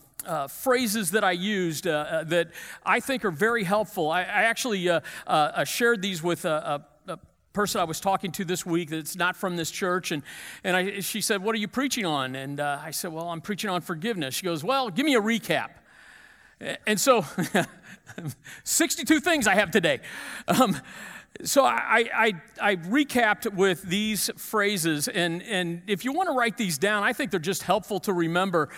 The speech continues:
Um, you do have that insert in your bulletin that has a, a space for writing. Uh, but so, so the first one is, "A lack of forgiveness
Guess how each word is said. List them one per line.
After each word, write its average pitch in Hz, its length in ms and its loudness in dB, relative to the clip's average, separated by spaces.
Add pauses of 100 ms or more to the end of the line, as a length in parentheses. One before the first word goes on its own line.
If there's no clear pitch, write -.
(220)
Um, 156 320 4
you 202 220 -2
do 233 160 0
have 220 180 2
that 185 220 2
insert 202 420 2
in 175 100 0
your 160 120 2
bulletin 170 480 0
that 143 100 0
has 160 240 0
a, 147 380 0
a 135 40 -4
space 170 400 -2
for 151 240 -2
writing. 156 440 0 (320)
Uh, 156 200 4
but 156 280 -4
so, 226 220 -4
so 262 160 0
the 226 80 -2
first 359 260 -2
one 269 100 2
is, 208 220 4
"A 185 60 4
lack 240 360 2
of 339 140 2
forgiveness 175 720 2